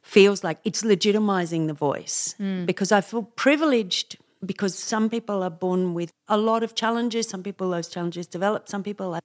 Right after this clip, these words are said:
Speaker 1: further past the start line rather than behind the start line. And I think it's important to use your voice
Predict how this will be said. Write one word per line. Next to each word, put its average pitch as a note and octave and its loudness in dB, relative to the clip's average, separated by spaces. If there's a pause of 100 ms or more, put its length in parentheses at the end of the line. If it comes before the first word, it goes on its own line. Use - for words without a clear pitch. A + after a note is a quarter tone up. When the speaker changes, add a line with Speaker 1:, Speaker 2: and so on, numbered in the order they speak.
Speaker 1:
further A#3+ 6
past B3+ 0
the D#3 -10
start - -6
line C3 -4
rather E3+ 0
than D#3+ -2
behind E3 -4
the F3 -4
start D3+ -10
line. D3 -4
And E3 -2
I E3 -4
think F3+ -10 (320)
it's - -6
important F3 -6
to F3+ -4
use D#3+ -2
your D3 -6
voice C#3+ -6